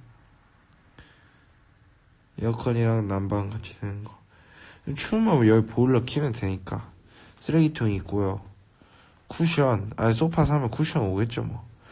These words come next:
탈색약 아니에요, 저 탈색 안 할 거예요. 모기약.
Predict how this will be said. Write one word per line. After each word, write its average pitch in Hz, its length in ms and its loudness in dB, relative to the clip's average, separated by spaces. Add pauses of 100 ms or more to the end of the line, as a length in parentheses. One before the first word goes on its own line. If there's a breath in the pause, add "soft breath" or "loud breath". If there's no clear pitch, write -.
(280 loud breath)
탈색약 147 580 2
아니에요, 98 320 2
저 95 140 -2
탈색 117 380 -4
안 95 100 -4
할 110 180 -6
거예요. 113 200 -14 (1120 soft breath)
모기약. 104 600 -4